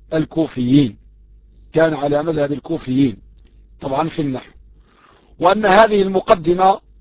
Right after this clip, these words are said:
ألفها في بيت الله الحرام. ثم بينا أنه قد قيل لما ألف هذه الم-، ال-، المقدمة ألقاها في البحر.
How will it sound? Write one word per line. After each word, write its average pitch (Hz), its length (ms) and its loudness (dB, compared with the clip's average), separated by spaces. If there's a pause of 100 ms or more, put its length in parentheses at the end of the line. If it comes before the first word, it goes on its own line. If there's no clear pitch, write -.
(160)
ألفها 165 680 4
في 143 200 -4
بيت 160 280 -2
الله 143 380 4
الحرام. 143 560 2 (1500)
ثم 180 220 -2
بينا 202 540 0
أنه 175 340 2
قد 165 240 -2
قيل 190 460 2 (100)
لما 165 520 -2
ألف 156 360 -4
هذه 143 640 -2 (480)
الم-، 143 200 -4
ال-، 139 300 -6
المقدمة 139 920 -2 (960)
ألقاها 175 420 4
في 165 120 -4
البحر. 139 380 0